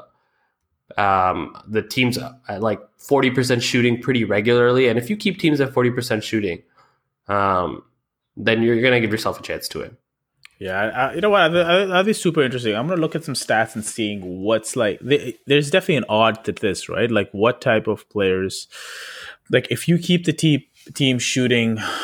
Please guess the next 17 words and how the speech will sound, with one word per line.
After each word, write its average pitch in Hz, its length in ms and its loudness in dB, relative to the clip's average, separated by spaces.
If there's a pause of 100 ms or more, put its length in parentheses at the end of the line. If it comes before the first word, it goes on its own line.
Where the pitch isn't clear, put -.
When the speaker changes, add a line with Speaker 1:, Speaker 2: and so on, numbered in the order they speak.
(140)
Speaker 2:
in 131 100 0
the 113 100 0
paint, 117 440 0
if 107 160 -6
you 156 80 2
minimize 127 460 2
the 113 60 -4
paint 107 300 -2
shots, - 580 -2 (200)
what 110 280 0
percentage 107 360 2
of 92 80 -4
team 104 240 0
actually 95 300 -2
wins 92 340 0
the 87 80 -4
game 82 360 -4